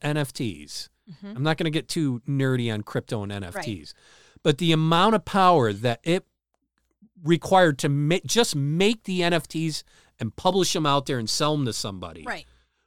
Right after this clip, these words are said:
Speaker 1: was enough to power her studio for two years.
Speaker 2: Yeah.
Speaker 1: Six pieces of artwork.
Speaker 2: Yep.
Speaker 1: So when people look at the metaverse, like, that's putting everything, like,
Speaker 2: Yeah.
Speaker 1: I mean,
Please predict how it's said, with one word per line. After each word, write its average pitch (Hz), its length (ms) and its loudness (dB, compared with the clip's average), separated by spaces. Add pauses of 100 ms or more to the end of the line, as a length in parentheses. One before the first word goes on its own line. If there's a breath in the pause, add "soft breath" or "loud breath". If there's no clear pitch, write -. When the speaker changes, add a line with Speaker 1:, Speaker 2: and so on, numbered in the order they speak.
Speaker 1:
was 151 200 0
enough 165 320 2
to 185 100 0
power 175 480 2
her 220 380 2
studio 135 920 -2 (300)
for 135 260 0 (140)
two 180 340 4
years. 143 680 0 (180)
Speaker 2:
Yeah. 175 160 -12 (380)
Speaker 1:
Six - 360 -2
pieces 240 400 0
of 180 80 -4
artwork. 185 500 2 (200)
Speaker 2:
Yep. 247 180 -12 (520)
Speaker 1:
So 208 380 2 (880)
when 208 200 2
people 269 380 2
look 214 180 4
at 190 80 0
the 175 80 0
metaverse, 165 800 2
like, 127 280 -2 (260)
that's 247 480 -2 (260)
putting 247 440 0
everything, 202 600 2
like, 143 240 2 (340)
Speaker 2:
Yeah. 220 420 -4
Speaker 1:
I 190 80 -2
mean, 202 280 4